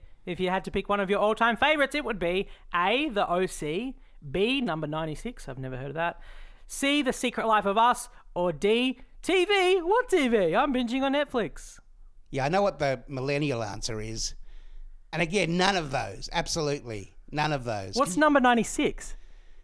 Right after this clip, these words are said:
Speaker 2: It was a soap opera that was around when I was younger, and I would never watch it then. So I, I,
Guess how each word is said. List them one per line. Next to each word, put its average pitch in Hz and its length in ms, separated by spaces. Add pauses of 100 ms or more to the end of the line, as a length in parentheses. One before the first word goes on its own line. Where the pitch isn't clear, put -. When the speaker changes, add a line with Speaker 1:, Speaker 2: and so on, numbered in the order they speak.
(100)
Speaker 2:
It 156 120
was 143 160
a 147 80
soap 170 320
opera 160 180
that 143 60
was 131 160
around 131 380
when 123 120
I 123 120
was 117 200
younger, 113 500 (340)
and 123 120
I 120 80
would 117 220
never 123 200
watch 117 280
it 104 100
then. 113 360 (560)
So 123 460
I, 165 200
I, 214 140